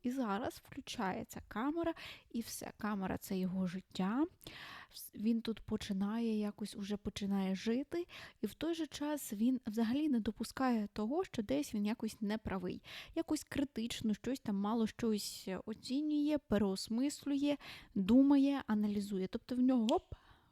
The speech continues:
лампочка загорілася і все. Він починає жити в своїй картині, де він центр всього, він найкращий. Що б він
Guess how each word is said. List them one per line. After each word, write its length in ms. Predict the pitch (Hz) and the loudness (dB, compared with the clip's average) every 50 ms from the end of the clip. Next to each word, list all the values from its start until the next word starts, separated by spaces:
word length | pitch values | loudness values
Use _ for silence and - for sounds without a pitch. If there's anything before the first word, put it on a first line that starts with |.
| _ _ _ _ _ _ _ - - - - - - - - - | _ _ _ _ _ _ _ -20 -20 -20 -20 -20 -20 -20 -8 0
лампочка 680 | - 226 240 262 240 - 233 - - - - 208 196 202 | 2 2 4 4 2 0 -2 -2 -4 -4 -2 0 0 2
загорілася 720 | 202 214 208 208 220 233 294 359 370 359 311 - - 277 - | 4 4 4 4 4 4 4 4 4 4 4 2 -2 -4 -2
і 120 | - 240 240 | 0 -2 -2
все. 380 | - - - - 196 170 165 190 214 - - - - - - - - - | -2 -4 -4 -2 -2 -2 -2 -2 -4 -6 -10 -14 -14 -14 -14 -10 -2 2
Він 160 | 240 262 247 | 4 4 4
починає 520 | - 247 233 - - 226 226 208 196 196 | 4 2 0 2 2 0 2 2 2 2
жити 260 | 196 202 214 214 - 190 | 4 4 2 2 2 -2
в 60 | - | -4
своїй 360 | - - 214 208 208 208 202 | -2 2 4 6 6 6 4
картині, 800 | - - - 208 202 214 226 - - 214 226 277 311 349 349 311 | 2 0 0 0 2 0 0 -2 0 0 2 2 2 2 2 2
де 260 | 254 214 226 214 226 | 2 2 0 -2 -2
він 400 | 214 202 208 220 214 202 196 196 | -2 0 2 2 2 2 0 -2
центр 440 | 196 - 202 180 175 - - 180 196 | -2 -4 -4 -4 -4 -6 -8 -8 -8
всього, 580 | 190 - - - 220 202 247 269 294 302 285 - | -8 -4 2 2 4 6 6 6 6 6 4 4
він 160 | - 202 190 185 | 2 0 0 0
найкращий. 580 | 185 180 - - 277 269 302 285 - - 269 | -2 -4 -6 -4 -4 -2 -2 -4 -6 -8 -10
Що 300 | - - - - - - | -10 -10 -6 -2 0 0
б 40 | 381 392 359 | 0 -2 -4
він 160 | 320 320 320 | -6 -6 -6